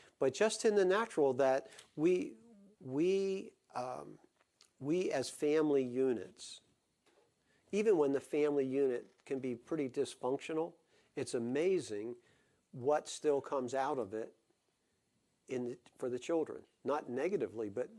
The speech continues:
but positively, you know. So it's even there, you can't, it doesn't totally, um, a dysfunctional family doesn't totally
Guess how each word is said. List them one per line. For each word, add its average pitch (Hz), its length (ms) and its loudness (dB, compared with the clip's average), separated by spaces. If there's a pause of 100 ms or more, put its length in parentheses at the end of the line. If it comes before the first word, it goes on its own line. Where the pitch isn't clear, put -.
(160)
but 127 180 -8
positively, - 760 -8 (880)
you 107 80 -18
know. 131 140 -20 (160)
So 135 480 -2 (580)
it's - 240 -4
even 170 320 2
there, 175 300 6
you 131 160 0
can't, 160 420 2 (260)
it 135 140 -8
doesn't 156 340 0
totally, 139 720 2
um, 117 600 -8 (1080)
a 120 60 -4
dysfunctional 143 640 -4
family 127 380 -2
doesn't 131 500 -4
totally 120 540 -2